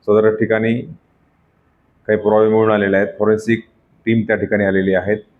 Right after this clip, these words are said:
पोलीस स्टेशन शिवाजीनगरच्या टीमने तातडीने माननीय वरिष्ठांच्या मार्गदर्शनामध्ये जी आरोपी आहे, आरोपीचा शोध घेतला, आरोपीला अटक केलेली आहे. सदर गुन्ह्याचा तपास हा अनैतिक संबंधातून झाला असल्याचा प्राथमिक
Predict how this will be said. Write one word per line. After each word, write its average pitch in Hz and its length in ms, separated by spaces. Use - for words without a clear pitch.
पोलीस 107 160
स्टेशन 110 280
शिवाजीनगरच्या 107 600
टीमने 110 300
तातडीने 107 680
माननीय 101 300
वरिष्ठांच्या 104 400
मार्गदर्शनामध्ये 98 760
जी 107 160
आरोपी 110 420
आहे, 95 320
आरोपीचा 101 420
शोध 113 200
घेतला, 104 420
आरोपीला 101 400
अटक 98 180
केलेली 101 420
आहे. 95 380
सदर 104 400
गुन्ह्याचा 101 340
तपास 98 360
हा 104 280
अनैतिक 107 340
संबंधातून 107 560
झाला 101 240
असल्याचा 101 440
प्राथमिक 107 480